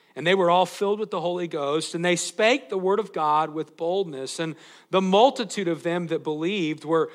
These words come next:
of one heart and one soul." And then it continues, "But if you were to go," and we already read it, so we won't do it for time's sake, "but if you were to go and you were to read verses thirty-one down through verse number thirty-seven, let me just tell you very quickly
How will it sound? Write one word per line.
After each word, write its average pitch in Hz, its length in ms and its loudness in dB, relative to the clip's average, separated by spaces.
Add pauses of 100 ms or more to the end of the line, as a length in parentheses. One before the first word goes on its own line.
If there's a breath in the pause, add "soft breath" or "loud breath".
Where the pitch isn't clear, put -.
(140 loud breath)
of 170 240 2
one 185 360 0
heart 139 440 -6
and 135 260 -10
one 147 240 -8
soul." 135 400 -12 (1000)
And 143 100 -2
then 170 80 2
it 160 100 -4
continues, 160 760 -2
"But 147 280 -2 (280 loud breath)
if 160 120 -4
you 214 80 2
were 214 60 6
to 190 80 4
go," 196 240 6
and 175 80 2
we 170 100 2
already 175 280 4
read 165 240 2
it, 156 140 2
so 156 100 -8
we 147 80 -4
won't 156 160 -6
do 156 100 -4
it 143 60 -6
for 151 80 -8
time's 165 340 -4
sake, 151 240 -4
"but 156 80 -8
if 143 80 -14
you 196 80 -6
were 233 80 0
to 185 60 -2
go 190 240 0
and 170 100 -2
you 170 60 0
were 175 80 2
to 156 60 -2
read 180 280 0
verses 156 360 -6
thirty-one 175 600 -2 (300 loud breath)
down 185 200 4
through 190 140 -4
verse 175 240 -4
number 165 160 -4
thirty-seven, 165 640 -4 (220 loud breath)
let 220 120 4
me 285 120 2
just 226 260 -4
tell 214 240 -4
you 190 140 -2
very 175 220 0
quickly 165 520 -4